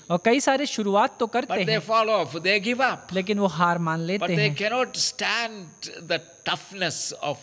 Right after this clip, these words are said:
Speaker 2: the practice।
Speaker 1: लेकिन वो इस अभ्यास की जो कठोरता है और मेहनत है, उसके लिए काम नहीं कर पाते।
Speaker 2: Therefore, a Christian believer has no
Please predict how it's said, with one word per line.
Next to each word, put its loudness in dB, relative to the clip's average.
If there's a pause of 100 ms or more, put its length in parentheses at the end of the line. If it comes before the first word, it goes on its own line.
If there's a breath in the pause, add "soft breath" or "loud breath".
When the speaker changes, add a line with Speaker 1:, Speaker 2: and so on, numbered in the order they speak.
(140)
Speaker 2:
the -6 (260)
practice। -12
Speaker 1:
लेकिन -2
वो 4
इस -2 (200)
अभ्यास 0
की -8
जो -4 (280 loud breath)
कठोरता 0
है -2
और -4
मेहनत -6
है, 0
उसके -8
लिए -4
काम -4
नहीं -8
कर -8
पाते। -6 (1600 loud breath)
Speaker 2:
Therefore, 2
a 4
Christian -2
believer 0
has -2 (240)
no 0